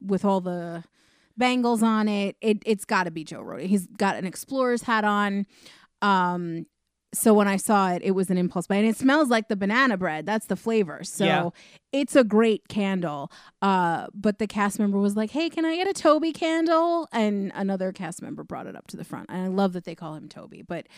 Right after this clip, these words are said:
Speaker 1: that was one of those, like, experiences that was sorely missing on our last trip, was just those little above and beyond interactions.
Speaker 2: The lightheartedness.
Speaker 1: Yes.
Speaker 2: Right, where you can tell that they're having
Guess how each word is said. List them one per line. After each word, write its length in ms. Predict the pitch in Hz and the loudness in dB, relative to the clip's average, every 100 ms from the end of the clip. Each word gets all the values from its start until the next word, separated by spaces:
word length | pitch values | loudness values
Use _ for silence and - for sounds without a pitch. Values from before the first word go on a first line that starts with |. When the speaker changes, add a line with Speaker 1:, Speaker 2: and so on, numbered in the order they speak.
| - - _ | -20 -20 _
Speaker 1:
that 300 | 196 226 240 | 4 4 6
was 240 | 254 226 | 2 2
one 160 | 220 220 | 2 0
of 140 | 208 | -2
those, 420 | 208 208 196 190 | -4 -6 -6 -8
like, 680 | 185 185 175 170 - - _ _ _ _ _ _ _ _ _ _ _ _ _ _ _ _ _ _ _ _ _ _ _ _ 226 | -4 -4 -4 -6 -12 -20 _ _ _ _ _ _ _ _ _ _ _ _ _ _ _ _ _ _ _ _ _ _ _ _ 0
experiences 1080 | 208 - - 226 226 220 214 - 202 185 | 0 -2 -2 2 4 4 0 0 0 0
that 220 | 185 190 | 0 -2
was 400 | - 202 185 180 - | 0 0 0 -6 -12
sorely 880 | - - - - 226 220 226 208 202 | -12 -8 -6 0 4 6 6 2 0
missing 720 | 180 180 180 - 147 127 - - _ _ _ | -2 -4 -6 -10 -14 -14 -18 -20 _ _ _
on 180 | 202 190 | -2 0
our 140 | 180 | 0
last 400 | 175 170 165 - | -2 -4 -6 -10
trip, 260 | - 185 - | -6 -6 -2
was 240 | 180 165 | -4 -4
just 260 | - 202 - | -2 -2 0
those 260 | 214 196 180 | 0 0 0
little 600 | 190 190 190 180 170 - _ _ _ _ _ _ _ - | -2 0 0 -2 -6 -12 _ _ _ _ _ _ _ -2
above 360 | 202 208 202 | 0 2 0
and 160 | 185 190 | 0 -2
beyond 420 | 185 175 165 165 | -2 -2 -2 -4
interactions. 880 | 165 160 147 143 143 - - 95 - | -6 -8 -10 -10 -12 -14 -14 -14 -8
Speaker 2:
The 80 | 208 | -4
lightheartedness. 920 | 214 226 156 127 143 123 107 107 92 | -2 -2 -4 -6 -6 -6 -16 -20 -14
Speaker 1:
Yes. 520 | 233 269 277 165 175 | -8 -4 -2 -4 -6
Speaker 2:
Right, 200 | 196 180 | -8 -6
where 120 | 170 180 | -6 -8
you 100 | 185 | -10
can 160 | 170 | -14
tell 260 | 156 190 185 | -6 -2 -2
that 220 | 151 143 | -4 -8
they're 260 | 151 160 160 | -6 -6 -6
having 440 | - 135 127 110 | -6 -6 -6 -14